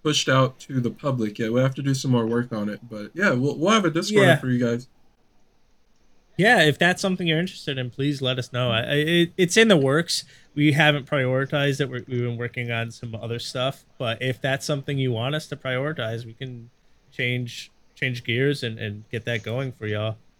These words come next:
Speaker 2: Let us know.
Speaker 1: Yep.
Speaker 2: Please.
Speaker 1: For sure. Um,
Speaker 2: Um,
Speaker 1: do we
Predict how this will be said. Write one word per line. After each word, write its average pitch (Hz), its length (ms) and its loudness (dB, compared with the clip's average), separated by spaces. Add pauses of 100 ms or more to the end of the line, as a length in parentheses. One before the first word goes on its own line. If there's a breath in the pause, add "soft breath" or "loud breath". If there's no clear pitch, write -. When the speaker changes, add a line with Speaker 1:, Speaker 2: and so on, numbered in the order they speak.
(140)
Speaker 2:
Let 123 120 -8
us - 100 -10
know. 139 280 -2 (200)
Speaker 1:
Yep. 139 240 -6
Speaker 2:
Please. 131 360 -14 (380)
Speaker 1:
For 113 120 -18
sure. 117 300 -20 (680)
Um, 135 460 2 (300)
Speaker 2:
Um, 156 160 2
Speaker 1:
do 156 60 4
we 190 380 4